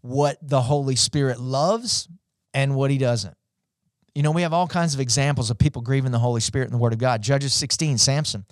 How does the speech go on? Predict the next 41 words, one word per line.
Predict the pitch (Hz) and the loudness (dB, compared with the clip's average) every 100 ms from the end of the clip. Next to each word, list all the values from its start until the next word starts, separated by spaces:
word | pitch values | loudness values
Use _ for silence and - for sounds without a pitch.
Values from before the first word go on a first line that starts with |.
| _ _ _ - | _ _ _ -10
He | - 208 | 0 0
did | 190 | 2
not | 170 151 151 | 0 2 2
even | 151 143 | 2 2
know | 147 151 | 2 2
the | 139 | 0
Lord | 120 151 151 | 0 0 0
had | 139 131 | -2 -2
departed | 113 - 151 185 135 | 4 4 4 0 -2
from | 123 110 | -2 0
him. | 117 | 0
Think | - 175 202 | 0 -2 0
about | 156 117 - | 2 0 0
that. | 95 - _ _ _ _ _ _ _ - | -4 -4 _ _ _ _ _ _ _ -6
He | - 226 | 0 2
did | 202 139 | 2 2
not | 147 160 180 | 2 0 -2
even | 160 175 151 139 135 | 0 0 2 2 2
know. | 156 156 90 95 _ _ _ _ _ _ | 2 -2 -6 -12 _ _ _ _ _ _
He | 160 180 | -2 0
had | 151 | 0
become | 151 165 151 | -2 -2 0
so | - 170 185 | 0 2 0
worldly | 185 185 190 175 170 | 0 0 0 0 0
in | 139 | 0
his | - | 0
thinking. | - 160 120 104 - - | 0 -2 -2 -10 -14 -6
Sexual | - - 185 - 190 175 | -2 -2 -2 -4 -2 0
sin | - - 175 170 | 2 2 2 -2
and | 135 127 127 | -2 -2 0
lust | 131 147 123 - - _ _ | 2 2 2 -2 -8 _ _
had | 143 131 113 | -4 -2 0
gripped | 131 135 165 170 - | 0 2 0 -2 0
him. | 120 87 85 - _ _ _ - | 0 -2 -10 -20 _ _ _ -4
And | 139 | 0
he | 170 | 0
began | 170 170 160 | 0 0 -2
to | |
think | - 160 135 | 0 -2 -2
things | - 165 160 | -2 0 0
were | - | 0